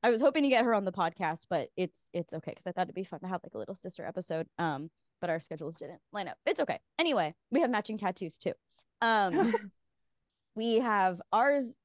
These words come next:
Speaker 1: also has kind of a deepish meaning, but it's, I can't show you 'cause it's on my ankle, but it's the lambda symbol, the wavelength symbol, because we're always talking about how we're on the same wavelength.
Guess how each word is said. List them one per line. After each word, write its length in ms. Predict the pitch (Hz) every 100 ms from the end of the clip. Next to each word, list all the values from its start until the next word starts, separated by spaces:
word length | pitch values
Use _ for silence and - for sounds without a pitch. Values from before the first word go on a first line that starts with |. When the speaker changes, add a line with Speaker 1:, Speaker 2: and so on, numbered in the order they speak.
| _ _ _ _ _ _ _ _ _ _ _ -
Speaker 1:
also 320 | 226 269 330
has 200 | 311 277
kind 240 | - 247 254
of 160 | 247 214 -
a 120 | 240 214 _ _ 254
deepish 360 | 262 262 262
meaning, 440 | 254 240 247 240 214
but 180 | 220 185
it's, 280 | 202 190 - -
I 120 | 185
can't 280 | 180 220 175
show 140 | -
you 140 | 170 175
'cause 160 | 202
it's 120 | 165 180
on 100 | 165
my 80 |
ankle, 380 | 151 160 175 165
but 220 | 151 160 - _ _
it's 180 | 202 -
the 140 | - 175
lambda 760 | 175 175 190 220 220 220 226 - _ -
symbol, 600 | - 240 240 240 233 - _ _ _
the 80 | 190
wavelength 560 | 190 208 214 220 233 -
symbol, 460 | 226 240 226 226
because 400 | 196 196 196 175
we're 160 | 175 170
always 180 | 175 -
talking 300 | 180 170 180
about 220 | 165 156
how 180 | 180 170
we're 160 | 196
on 160 | 185 190
the 100 | 196
same 280 | - 214 226
wavelength. 560 | 233 233 170 90 92